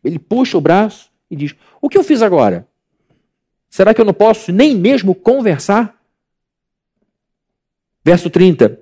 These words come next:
ele então se virou para o outro, outro soldado, e perguntou a mesma coisa. E os homens responderam-lhe como antes. Davi se deparou então com um des-,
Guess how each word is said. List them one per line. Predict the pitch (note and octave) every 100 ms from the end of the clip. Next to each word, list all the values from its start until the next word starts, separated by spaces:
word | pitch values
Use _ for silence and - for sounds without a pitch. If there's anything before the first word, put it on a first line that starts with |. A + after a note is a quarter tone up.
| _ _
ele | - A3+
então | G3+ F#3 E3
se | - G#3+
virou | A3 G3+ G#3+
para | F#3+ D#3+
o | C#3+
outro, | G#3 C4 - C4+ - _ _ -
outro | G#2+ C3 C3
soldado, | B2+ F3+ C#3 C3+ D3+ A3 - _ _ _ _ _ _ _ _ _ _ - -
e | -
perguntou | G3+ F#3+ F3+ F#3
a | E3
mesma | D3+ G3+ G#3 B3+
coisa. | F#3+ F3 - _ _ _ _ _ _ _ _ _ _ _ -
E | B2+
os | B2
homens | G3 G#3+ A3+ G#3+
responderam-lhe | F3 D#3+ - C#3+ B2 D3 D3 D3 D3 _ _
como | - C3 A#2+ B2 _ _
antes. | F#2+ E2+ - - - _ _ - - - -
Davi | - F3+ F#3 G#3+
se | A3+ - G3+
deparou | G#3 G#3+ F3+ D#3+ E3
então | D3+ C#3 C#3 D3 D3+
com | - D#3+
um | D#3+
des-, | C#3 B2 G#2+